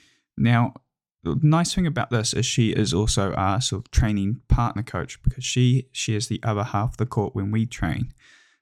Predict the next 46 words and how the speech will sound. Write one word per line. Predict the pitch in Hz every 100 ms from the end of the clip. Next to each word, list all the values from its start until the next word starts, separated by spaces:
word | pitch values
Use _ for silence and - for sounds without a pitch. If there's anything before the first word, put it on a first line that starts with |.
| _
Now, | 98 101 90 -
this | 123 175 -
means | 147 123 127
that | -
she's | - 117
got | 120 107
some | - 104
of | 107
the | 104
best | 120 123 113 - - -
sort | - 101
of, | 143 _ _ _ _ _ - 113
uh, | 95 90 - _ _ _ _ _ _ _ _ _ _ _ _ _
seats | - 156 135 -
in | - 131
the |
game | 120 120 101 101
to | -
watch | 104 110 - - 120
us | 117 - -
as | 120
coaches | - 165 - 180
and | - 151
as | 127
a |
team. | 113 - 95 127 -
But | 139
we | 156
also | 170 160 143
play | - 135 127
her | 127 120
team | - 113 113 -
in | 107 101
full | - 101
court, | - 165 170 - - - _
so | -
she | 127 127
gets | - -
a |
good | 135 147
idea | 127 117 123 104
of | 98 113 -
where | 127 113
our | 104
team | 120 - 95
is, | 95 90